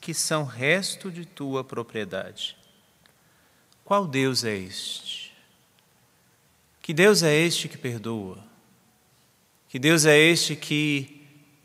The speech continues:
está sempre disposto a nos dar mais uma chance?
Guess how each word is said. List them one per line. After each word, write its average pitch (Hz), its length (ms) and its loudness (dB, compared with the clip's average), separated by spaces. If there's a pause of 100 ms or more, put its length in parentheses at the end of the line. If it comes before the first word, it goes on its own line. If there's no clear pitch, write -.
(220)
está - 220 2
sempre 160 320 2
disposto 143 560 -2
a - 20 -2
nos 120 240 -6
dar 127 680 0
mais 131 360 2
uma 110 180 -4
chance? 117 600 -8